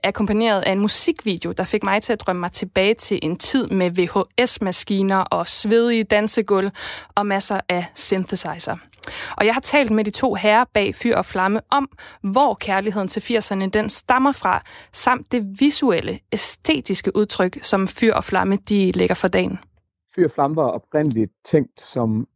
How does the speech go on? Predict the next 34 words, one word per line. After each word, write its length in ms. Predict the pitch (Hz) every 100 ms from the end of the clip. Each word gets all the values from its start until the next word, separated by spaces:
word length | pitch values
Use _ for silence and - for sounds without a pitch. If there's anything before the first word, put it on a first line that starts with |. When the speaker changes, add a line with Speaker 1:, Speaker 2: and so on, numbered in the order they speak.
| -
Speaker 2:
vi 140 | 117
vil 120 | 117 120
lave 300 | 117 139 127
et, 220 | 113 -
øh, 160 | 120 180
danstop-projekt. 840 | 180 170 - 110 - 123 113 - _ _ _ _ _ _ _
Og, 360 | 123 127 123 120
øh, 320 | 117 113 110
så 120 | -
prøvede 220 | 156 180 175
jeg 40 |
at 60 | 151
skrive 180 | 151
et 60 | 139
danstop-nummer, 840 | 185 175 147 151 147 127 110 - 123
og 240 | 117 113 - _ _ _ _
så 180 | - 147 _ _ _ _ _
synes 280 | - 170 -
vi 60 |
egentlig, 220 | 147 123 120
at 100 | - -
danstop-genren 960 | 147 143 - 120 - - 123 117 131 117
var 100 | 107
sjovest 360 | 135 127 147
i 40 | 123
firserne, 520 | - 202 156 113 101
så 140 | -
vi 80 | 117
prøvede 260 | - 147 139
ligesom 240 | 139 135
at 100 | 110
give 120 | 117
den 80 | 107
noget 200 | 104 101